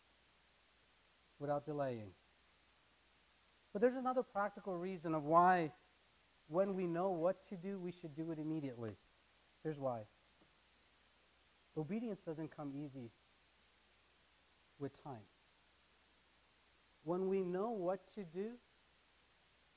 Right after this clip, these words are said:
especially when it's going to be costly, the decision doesn't get easier with time. What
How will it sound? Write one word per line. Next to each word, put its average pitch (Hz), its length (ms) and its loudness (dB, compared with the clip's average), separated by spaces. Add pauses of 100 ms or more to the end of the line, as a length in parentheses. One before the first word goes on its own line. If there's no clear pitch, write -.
(100)
especially 247 840 -2 (580)
when 185 220 2
it's 185 180 -2
going 196 280 0
to - 120 -10
be 196 140 -2
costly, 202 640 0
the 202 100 2
decision 233 540 -4
doesn't 208 300 -6
get 190 140 -6
easier 190 440 -4
with 175 260 -4
time. 185 320 2 (640)
What 190 160 4